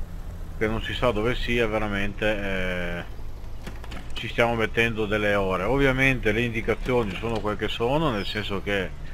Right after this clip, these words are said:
se la direzione di guida da mantenere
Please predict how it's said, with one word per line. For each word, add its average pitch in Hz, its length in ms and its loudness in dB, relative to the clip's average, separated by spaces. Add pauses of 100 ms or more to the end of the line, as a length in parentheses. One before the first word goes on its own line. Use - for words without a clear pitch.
(360)
se 120 260 2
la 120 140 4
direzione 120 720 2
di 104 100 -4
guida 110 320 -2
da 107 100 0
mantenere 104 920 0